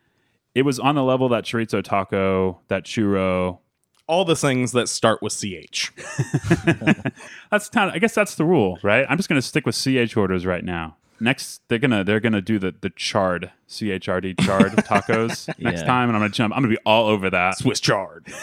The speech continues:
Speaker 1: <laughs>
Speaker 3: The ch-, ch-fish tacos.
Speaker 1: <laughs> So I, I ate that whole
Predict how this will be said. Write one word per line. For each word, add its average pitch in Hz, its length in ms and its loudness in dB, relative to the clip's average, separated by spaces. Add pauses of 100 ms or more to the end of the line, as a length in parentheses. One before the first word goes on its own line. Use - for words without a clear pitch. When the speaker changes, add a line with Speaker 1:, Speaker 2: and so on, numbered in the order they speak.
(220)
Speaker 1:
<laughs> 180 80 6 (520)
Speaker 3:
The 92 180 -4
ch-, - 340 -6
ch-fish - 680 -2
tacos. 98 720 -2 (120)
Speaker 1:
<laughs> - 240 -8 (1000)
So 104 240 0
I, 120 420 2
I 78 280 -2
ate 139 160 4
that 113 160 0
whole 107 640 0